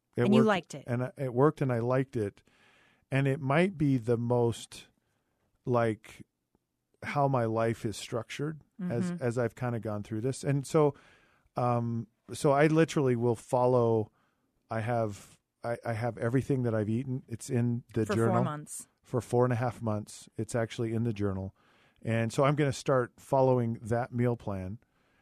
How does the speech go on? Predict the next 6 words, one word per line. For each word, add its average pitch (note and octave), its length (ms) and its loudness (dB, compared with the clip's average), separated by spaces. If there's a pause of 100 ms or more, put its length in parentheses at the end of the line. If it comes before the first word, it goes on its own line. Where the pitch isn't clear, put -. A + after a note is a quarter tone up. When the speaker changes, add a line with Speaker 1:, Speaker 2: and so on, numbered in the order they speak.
(180)
Speaker 1:
and A#2 240 -2
then, A#2 420 -2 (180)
um, G#2 500 -6 (540)
report A2+ 480 2
on G#2+ 160 0
it. A2 140 -4